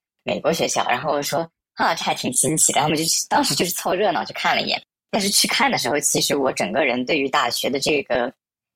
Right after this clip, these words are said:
观念就有了非常大的变化。呃，我的高中其实和交大是有一些合作的，所以其实我当时是和交大的教授啊，然后包括和他们的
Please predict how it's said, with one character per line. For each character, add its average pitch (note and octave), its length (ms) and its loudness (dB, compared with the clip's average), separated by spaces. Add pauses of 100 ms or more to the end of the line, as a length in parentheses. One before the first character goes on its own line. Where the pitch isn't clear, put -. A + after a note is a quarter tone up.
(160)
观 E3+ 180 0
念 D#3+ 160 0
就 C3+ 80 -2
有 C3 80 0
了 A2+ 60 -2
非 B2 100 -6
常 C3 140 -4
大 F3 100 -2
的 G#3+ 80 -2 (100)
变 F#3+ 280 0
化。 - 200 -2 (220)
呃， A#2 260 0
我 C3+ 60 -4
的 C#3 80 -2
高 C#3 160 2
中 D#3+ 140 -2
其 C#3 160 0
实 B2 60 0
和 - 140 -4
交 B2+ 160 0
大 D3 140 0
是 C3+ 140 -4
有 - 20 -2
一 A2 40 -4
些 - 120 -6
合 - 240 -6
作 C#3+ 240 -2
的， - 140 -2
所 - 120 -4
以 C#3+ 40 0
其 - 120 2
实 D3 80 -2
我 C#3+ 120 0
当 B2+ 120 0
时 - 80 -4
是 - 120 -8
和 - 120 -6
交 B2+ 160 2
大 E3 80 0
的 C#3+ 120 -6
教 D3+ 180 0
授 E3+ 220 -2
啊， C3 180 0
然 C3 100 -2
后 A#2+ 100 -6
包 C#3+ 180 0
括 - 180 -2
和 A#2 140 -2
他 B2 140 -2
们 C#3 100 -4
的 C3+ 180 2